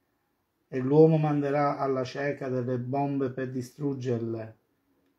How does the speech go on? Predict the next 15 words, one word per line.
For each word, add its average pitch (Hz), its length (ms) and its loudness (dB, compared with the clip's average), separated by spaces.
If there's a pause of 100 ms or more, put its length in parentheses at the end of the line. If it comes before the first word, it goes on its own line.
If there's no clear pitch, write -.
(500)
Con 147 140 2
l'impatto 156 840 0
dei 147 280 4
corpi 156 640 2
celesti 143 520 -4
l'elettricità, 139 840 -2
gas, 135 580 -2
petrolio 135 600 0
ed 123 60 2
acqua 143 480 -2
non 135 200 -2
saranno 147 440 -2
più 151 160 -4
disponibili. 143 1000 0 (1900)
Il 131 280 -6